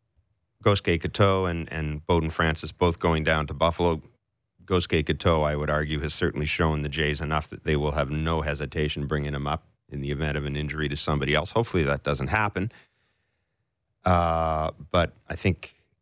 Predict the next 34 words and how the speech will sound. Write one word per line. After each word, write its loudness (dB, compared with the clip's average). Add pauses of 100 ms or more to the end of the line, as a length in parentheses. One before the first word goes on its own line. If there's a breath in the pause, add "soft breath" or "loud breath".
(140)
in 0
the -12
brief 0
snippets 0 (100)
that -2
we 0
saw 2
of -4
him, -4
we -2
saw 2
a -2
guy 0
who -2
does 2
some -2
things -2 (1080)
that 2
would 0
be 0
very 2
useful -4
to -2
a -2
good -2
club 2
in -2
the -2
eighth -4
and -4
ninth -4
inning -2
of -16
games. -10